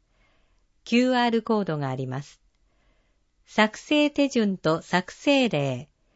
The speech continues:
マイタイムラインの作成手順や、事前に確認しておくべきポイントを紹介しています。キューアールコードがあります。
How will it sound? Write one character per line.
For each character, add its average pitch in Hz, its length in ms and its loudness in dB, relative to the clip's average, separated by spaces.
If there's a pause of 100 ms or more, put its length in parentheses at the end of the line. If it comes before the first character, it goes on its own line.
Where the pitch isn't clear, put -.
(480)
マ 226 200 2
イ 294 100 -2
タ 285 180 2
イ 285 80 2
ム 269 160 2
ラ 262 120 2
イ 247 120 0
ン 202 80 0
の 180 100 2
作 180 280 0
成 262 260 2
手 254 160 2
順 185 280 0
や、 139 280 -2 (220)
事 208 200 0
前 277 160 4
に 262 200 2
確 233 260 -2
認 262 240 2
し - 100 -6
て 247 180 2
お 240 100 2
く 240 140 -2
べ 233 140 2
き - 140 -8
ポ 185 160 4
イ 233 120 4
ン 233 100 0
ト 214 160 2
を 208 80 2
紹 202 240 2
介 190 260 0
し - 140 -10
て 170 140 0
い 165 100 -2
ま 156 160 -2
す。 - 200 -18 (680)
キ 247 140 0
ュ 247 160 2
ー 233 100 0
ア - 20 0
ー 226 40 -2
ル 226 140 -2
コ 214 180 0
ー 202 40 -2
ド 156 140 -4
が 143 140 -4
あ 135 60 -4
り 131 120 -8
ま 131 160 -6
す。 - 240 -20